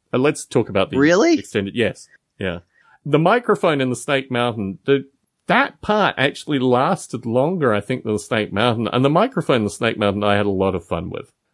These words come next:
Speaker 1: Like, that thing is just hilarious. You see, then my brothers came into the picture, and they basically got Masters of the Universe figures that were hand-me-downs from other kids.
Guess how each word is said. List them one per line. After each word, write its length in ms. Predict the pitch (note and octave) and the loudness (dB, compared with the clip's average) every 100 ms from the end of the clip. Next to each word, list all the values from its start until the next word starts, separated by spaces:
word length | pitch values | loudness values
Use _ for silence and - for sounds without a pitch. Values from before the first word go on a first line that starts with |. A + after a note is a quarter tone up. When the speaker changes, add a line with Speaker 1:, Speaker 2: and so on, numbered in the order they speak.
| _ A2 | _ -4
Speaker 1:
Like, 140 | A#2+ | 0
that 180 | B2+ C#3 | -2 -2
thing 240 | C3+ A2 | -2 -2
is 180 | G2 F2+ | -4 -6
just 320 | - F#2 - | -10 -12 -6
hilarious. 840 | - F#2+ F#2+ G2 F2 - - - - - | -2 0 0 0 -2 -6 -12 -18 -20 -8
You 80 | F3+ | -2
see, 100 | A#3 | 0
then 140 | A#3+ | 2
my 100 | C4+ | 0
brothers 500 | A3 G#3 A3 E3+ - | 0 0 2 0 -4
came 300 | - C#3+ A#2 | -2 0 2
into 180 | A2 - | -2 -4
the 80 | A#2 | -6
picture, 460 | - A2+ - A#2 | -4 -6 -2 0
and 260 | G#2+ B2+ C#3 | 0 0 0
they 220 | D3+ G3 | 0 0
basically 560 | E3 C3 D3 - - B2 | 0 0 0 -6 -4 -4
got 380 | - A#2 A#2 A2+ | 0 0 0 0
Masters 400 | A#2 A#2+ - A2 | 0 -2 -8 -6
of 60 | |
the 60 | A2 | -2
Universe 360 | A2 G#2 G2+ | 0 2 0
figures 380 | - A#2 F3 - | -2 -2 -2 -4
that 100 | G2+ | -4
were 100 | F#2+ | -2
hand-me-downs 600 | G2 G#2+ G2 G2 F#2+ F#2 | 0 0 0 0 -2 -2
from 180 | - F#2+ | -2 0
other 180 | F#2+ F#2 | -2 -4
kids. 500 | - G2 F2 - | -4 -4 -4 -8